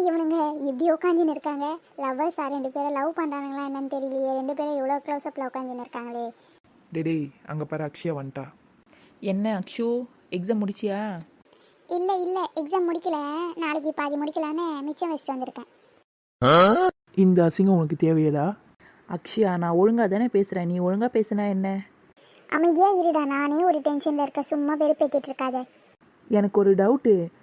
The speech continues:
Speaker 3: நாங்க அந்த எக்ஸாம் ஹால்ல மூணு மணி நேரம் எக்ஸாமு, நாங்க ரெண்டு மணி நேரம் கூட முழுசா எழுதல, எப்போ எழுந்து வந்துட்டோம். நீங்க என்னதான் பண்ணுவீங்க? இன்னும் எழுதிட்டு இருக்காங்க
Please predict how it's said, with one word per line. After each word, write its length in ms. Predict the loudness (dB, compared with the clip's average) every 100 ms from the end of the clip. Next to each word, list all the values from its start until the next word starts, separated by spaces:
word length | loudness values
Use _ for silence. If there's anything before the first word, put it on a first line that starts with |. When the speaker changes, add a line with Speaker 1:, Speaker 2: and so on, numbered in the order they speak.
| _ 0
Speaker 3:
நாங்க 200 | 2 2 2
அந்த 120 | 4 4
எக்ஸாம் 320 | 4 2 4
ஹால்ல 280 | 4 4 4 4 2 2
மூணு 160 | 2 2
மணி 140 | 2 2
நேரம் 260 | 2 2 0
எக்ஸாமு, 400 | 0 0 0 -2 -4 -8 -16 -2 0
நாங்க 180 | 2 4
ரெண்டு 180 | 4 4
மணி 160 | 2 4
நேரம் 220 | 4 4 2
கூட 100 | 4 6
முழுசா 260 | 4 4 4
எழுதல, 260 | 4 4 4 4
எப்போ 140 | 4 4
எழுந்து 240 | 2 0
வந்துட்டோம். 300 | -2 -2 0
நீங்க 140 | 2 2
என்னதான் 340 | 0 0 0 -2
பண்ணுவீங்க? 360 | 0 2 2 0 -2 -14 -6 0
இன்னும் 280 | 2 4 4 4
எழுதிட்டு 280 | 2 0 0
இருக்காங்க 280 | 2 2